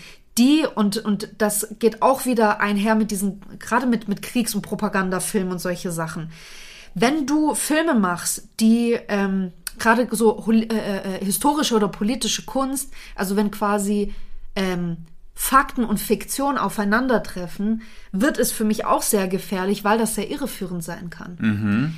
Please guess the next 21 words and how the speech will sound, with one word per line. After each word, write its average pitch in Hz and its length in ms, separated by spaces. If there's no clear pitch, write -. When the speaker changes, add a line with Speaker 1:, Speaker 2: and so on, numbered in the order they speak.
Speaker 1:
Deswegen 240 360
waren 233 200
zum 240 140
Beispiel, 226 240
gab 220 220
ja - 80
auch 214 100
sehr 220 180
große 220 340
Kritik 254 500
an 202 120
den 190 200
Büchern 233 400
von 202 320
Dan 185 300
Brown, 190 380
weil 196 380
er 214 300
dort 208 340
sehr 208 240
viel 262 480